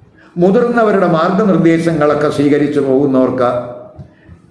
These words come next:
ഈ പ്രത്യേകിച്ച് ദാമ്പത്യ ബന്ധത്തിൽ, മാരിറ്റൽ റിലേഷൻഷിപ്പിൽ എന്തെങ്കിലും പ്രയാസങ്ങൾ വന്നിട്ടുണ്ടെങ്കിൽ അത് മാറ്റാൻ കഴിയും. വിവാഹ ആലോചനകൾക്ക്,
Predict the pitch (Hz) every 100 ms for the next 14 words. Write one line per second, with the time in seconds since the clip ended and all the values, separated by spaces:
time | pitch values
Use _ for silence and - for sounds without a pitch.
0 | - 165 175 165 160 - - 165 220 233
1 | - 240 233 185 165 202 247 254 254 240
2 | 226 226 - - 143 147 175 151 165 120
3 | 92 - - - - - - - - -
4 | 156 180 254 269 254 220 175 220 - -
5 | 202 175 175 170 160 160 160 147 151 151
6 | 151 135 135 135 135 131 131 117 117 117
7 | 139 131 113 107 107 - - - - _
8 | _ _ _ _ _ - 160 180 196 170
9 | 143 143 170 170 170 151 143 143 139